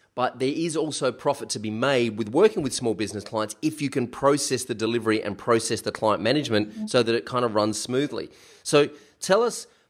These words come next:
Speaker 1: you know, at what point did you kind of start thinking, "All right, we need some more systems in place here, otherwise things are gonna fall through the cracks"? How, like, when did you realize that that was going to happen?
Speaker 2: When things were falling through the cracks.
Speaker 1: Right.
Speaker 2: <laughs> Those poor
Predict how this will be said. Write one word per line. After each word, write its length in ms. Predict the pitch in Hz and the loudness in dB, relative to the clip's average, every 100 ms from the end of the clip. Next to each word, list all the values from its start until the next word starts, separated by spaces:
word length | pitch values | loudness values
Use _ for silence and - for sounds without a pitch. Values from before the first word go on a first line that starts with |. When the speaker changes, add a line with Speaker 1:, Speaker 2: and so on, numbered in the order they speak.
| _ _ _ _ _ | _ _ _ _ _
Speaker 1:
you 120 | 175 165 | -2 0
know, 80 | |
at 200 | 147 160 | 2 0
what 220 | 160 202 202 | 0 -4 -4
point 320 | 185 185 - | -2 -2 -2
did 160 | 151 | -6
you 160 | 139 151 | -4 -6
kind 180 | - 135 | -2 -2
of 60 | |
start 340 | 120 - 123 117 | 0 2 0 0
thinking, 240 | 135 123 123 | -6 -6 0
"All 80 | |
right, 120 | 110 107 | 0 2
we 120 | 131 | 2
need 180 | 131 127 | 2 0
some 120 | 131 | -4
more 120 | 117 | -4
systems 460 | 110 131 120 113 104 | -2 -4 -6 -8 -6
in 100 | 101 | -8
place 340 | - 104 101 | -4 -4 -4
here, 140 | 104 98 | -4 -4
otherwise 340 | 101 104 104 | -2 0 0
things 220 | 95 110 101 | -2 -4 -4
are 40 | |
gonna 140 | 95 92 | -4 -4
fall 240 | - 104 | -4 -4
through 200 | 92 95 | -4 -8
the 80 | 87 | -8
cracks"? 400 | - 90 76 - | -8 -8 -8 -6
How, 320 | 135 160 151 | 0 2 2
like, 260 | - 123 120 - _ | 2 0 0 -12 _
when 300 | 113 143 185 | -4 0 2
did 160 | 175 139 | 0 -4
you 100 | 123 | -2
realize 420 | 117 120 110 101 | 2 4 4 2
that 100 | 110 | 0
that 120 | 101 | -4
was 120 | 101 | -4
going 180 | 92 98 | -4 -4
to 60 | 90 | -4
happen? 280 | 87 - - _ _ _ _ _ _ _ _ _ - | -10 -12 -18 _ _ _ _ _ _ _ _ _ -8
Speaker 2:
When 200 | 240 226 | 2 2
things 260 | 233 254 247 | 6 8 8
were 140 | 277 | 6
falling 340 | 269 269 277 302 | 6 8 8 6
through 160 | 247 | 6
the 100 | - | 4
cracks. 560 | - 269 277 285 - - | 4 2 2 2 0 0
Speaker 1:
Right. 240 | 98 90 85 - _ - - | 0 2 0 -8 _ -20 -20
Speaker 2:
<laughs> 440 | - - - - | -14 -12 -10 -2
Those 240 | 349 359 - | 4 4 4
poor 180 | 359 427 | 6 8